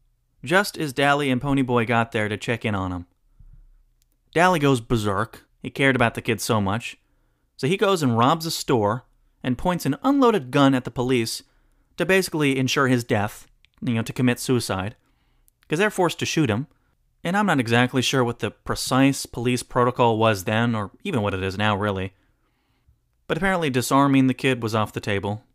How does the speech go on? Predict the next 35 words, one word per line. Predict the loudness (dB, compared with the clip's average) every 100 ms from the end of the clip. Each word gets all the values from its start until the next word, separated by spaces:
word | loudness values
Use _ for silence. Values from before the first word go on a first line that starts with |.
| _
Okay. | -10 -6 -6 -6 -12 _ _ _ _ _ _ _ _ _ _ _ -6
So | 2 4 4
they're | 2
forced | 2 0 0
to | -4
shoot | 0 4
him, | 4 2 -2
and | -4
Dally | 0 2 2
dies, | 0 0 0 -4 -8 -16
which | -14 -10
is | -10
sad. | -6 -6 -6 -8 -16 _ _ _ _ _ _
And | -6 -2
then | 0 0
we | 2
get | 2
a |
lot | 4 2
of | 2
falling | 4 6 8 6
action, | 4 0 0 0 2 0 -4 -2
and, | 2 4 4 2 0
you | -2
know, | -4
Ponyboy, | -2 -2 2 4 4
he, | 4 0 -2
he's | -2
on | 2 2
trial | 2 4 6 6 2
for | -2
Bob's | 0 2 2 0
death, | 0 0 0 -8 -8
I | -4
guess. | 0 0 -2 -8